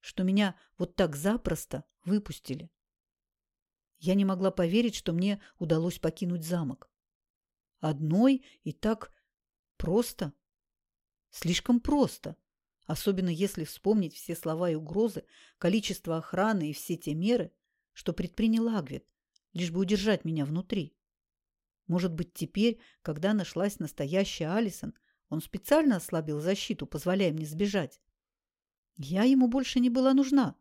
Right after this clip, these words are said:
Вот он и решил отпустить меня в вольное плавание. Вольный галоп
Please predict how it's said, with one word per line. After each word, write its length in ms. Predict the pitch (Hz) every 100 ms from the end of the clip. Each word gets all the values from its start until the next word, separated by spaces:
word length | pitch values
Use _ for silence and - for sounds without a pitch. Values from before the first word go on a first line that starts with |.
| _ _ _ _ -
Вот 280 | 147 175 226
он 140 | 254
и 40 | 247
решил 320 | 165 - 233
отпустить 540 | 226 - 214 - 202
меня 320 | 202 196 180 175 _ _ -
в 80 | 170
вольное 380 | 202 165 180
плавание. 580 | 180 214 175 156 151 156 _ _ _ _ _ _ _ -
Вольный 500 | 165 175 214 175 175
галоп 400 | 170 202 254